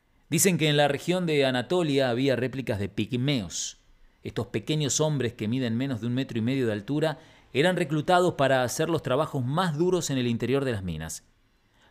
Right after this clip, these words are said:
Para entrar, usaban enormes sombreros rojos rellenos con paja para amortiguar posibles derrumbes. Y además, para poder ser vistos en la oscuridad de los túneles, se ponían prendas de colores llamativos. Los de la historia real son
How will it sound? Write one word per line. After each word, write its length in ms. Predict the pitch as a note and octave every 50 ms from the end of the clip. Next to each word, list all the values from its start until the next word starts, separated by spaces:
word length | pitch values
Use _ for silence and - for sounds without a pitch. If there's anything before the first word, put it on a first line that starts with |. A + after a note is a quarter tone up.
| _ -
Para 180 | F#2+ F#2+ G2
entrar, 460 | F#2+ F#2+ - C3 C#3+ D#3+ E3+ E3 D3+ - - - _ -
usaban 480 | - - - D3+ D3 D3+ D3 C#3+ C3+ - - _ _
enormes 560 | - F#3+ F#3+ A3 A3+ G#3 E3+ C#3 A#2+ A#2 G#2+ -
sombreros 400 | A#2+ A#2 A#2+ D3+ E3 D3+ C3 A#2
rojos 300 | D#3+ F#3 - - D3 A2+
rellenos 340 | A#2 G#2+ A#2 D#3 D#3 C3+
con 220 | - - A2 A2+ A2
paja 340 | - F3 E3 - - C#3 A2
para 180 | A2+ G#2+ G#2+
amortiguar 540 | G#2 G#2 G#2 G2+ - A2 G#2+ C#3 D3 D3 A2+
posibles 380 | A#2 G#2+ - - C#3+ C3+ A#2+ G2
derrumbes. 560 | G2 F2+ E2 D#2+ D#2 D#2 D#2 D#2 - - _ _ _ _ _ _ _ _
Y 80 | - F#2
además, 360 | G2 G2+ A#2 D#3 E3+ D#3 -
para 260 | - A#2 G2 F#2 F2
poder 260 | - F#2+ A2+ C#3+ D3+ D3+
ser 180 | - C3 B2+
vistos 320 | D3+ D#3+ - - A2+ - G2+
en 80 | F#2+
la 100 | F#2 F#2
oscuridad 380 | F2+ - - G2+ G2+ A#2 C#3+ D3
de 80 | C#3
los 160 | B2+ B2 A2+ -
túneles, 440 | D3+ C3+ A#2+ A2 G#2+ A#2+ - - - - _ _ _ -
se 180 | - - C3
ponían 400 | G2+ C3+ D3 E3+ F3 E3+ D3+ B2
prendas 340 | - D#3+ E3 E3 D#3+ D#3+ B2+
de 100 | B2+ A2+
colores 340 | - A2 A2 B2 A#2 A#2 A2
llamativos. 720 | A2 F#2+ G2 F#2 - E2+ D2+ D2 C#2+ C#2+ - - - - _ _ _ _ _ _ _ _ _ _ _ _ _ _ _ _ _ _ _ _ _ _ -
Los 240 | - G2+ C3 C#3 C3
de 100 | C#3+ C#3+
la 100 | D3 D3
historia 380 | C#3 - - G3+ G#3 G3+ G3+
real 500 | G3 G3 F#3+ E3+ D3+ D3 E3 F3+ - - - _ _ _ _ _
son 440 | - - - C3 B2+ C#3+ D#3+ E3 D3+